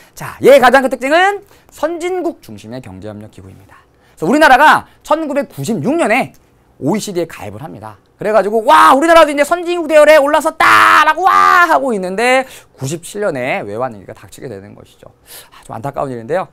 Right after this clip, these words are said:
어찌됐건 선진국 중심의 경제협력기구입니다. 그래서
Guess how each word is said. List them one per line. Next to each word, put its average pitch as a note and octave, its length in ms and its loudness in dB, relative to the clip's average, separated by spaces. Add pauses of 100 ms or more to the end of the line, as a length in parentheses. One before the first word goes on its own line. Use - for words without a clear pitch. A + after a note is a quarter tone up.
(140)
어찌됐건 A3 560 0 (160)
선진국 B3+ 520 -8
중심의 F3+ 300 -8
경제협력기구입니다. C3+ 1000 -8
그래서 A#3+ 400 2